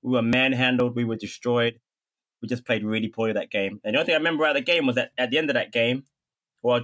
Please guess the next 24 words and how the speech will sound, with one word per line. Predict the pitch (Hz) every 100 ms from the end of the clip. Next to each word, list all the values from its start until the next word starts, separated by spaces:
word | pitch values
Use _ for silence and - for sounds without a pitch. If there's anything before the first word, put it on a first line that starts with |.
| -
actually, | 139 - 135
one | 160
good | 139
thing | 123
was | 117
John | 127 123
Yester | 135 -
got | 110
a | -
chance | 110 104
to | 110
get, | - _
get | - 107
into | 107 110
the | 101
game, | 101 98
which | 95
is | 101
brilliant | - 104 95
to | -
see | 101
him | 90
play | 98 92
live. | 90 87 90